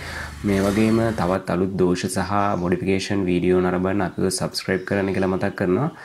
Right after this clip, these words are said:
ඒ වගේම Facebook එකේ එස් එල් ශ්‍රී කරාජ්, අ, ගෲප් එකක් තියෙනවා. ඒ ගෲප් එකටත් ඇඩ් වෙන්න කියලා, අ, මතක් කරනවා. ඉතින් ඔයාලගේ ස්කූටර්ස් වල තියෙන මෙන්න මේ විදිහට ෆෑන් එක මම උදාහරණයක් විදිහට අරන් තියෙන්නේ ඩියෝ ස්කූටර් එකක්.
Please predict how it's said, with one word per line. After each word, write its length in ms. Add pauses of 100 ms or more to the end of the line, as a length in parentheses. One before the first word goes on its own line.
(300)
ඒ 80
වගේම 260
Facebook 420
එකේ 160
එස් 140
එල් 120
ශ්‍රී 240
කරාජ්, 340 (240)
අ, 100 (480)
ගෲප් 260
එකක් 140
තියෙනවා. 180
ඒ 40
ගෲප් 300
එකටත් 380
ඇඩ් 160
වෙන්න 280
කියලා, 160 (200)
අ, 240
මතක් 300
කරනවා. 320 (520)
ඉතින් 200
ඔයාලගේ 480
ස්කූටර්ස් 460
වල 100
තියෙන 240
මෙන්න 180
මේ 120
විදිහට 260
ෆෑන් 260
එක 80
මම 200
උදාහරණයක් 500
විදිහට 220
අරන් 240
තියෙන්නේ 300
ඩියෝ 300
ස්කූටර් 420
එකක්. 160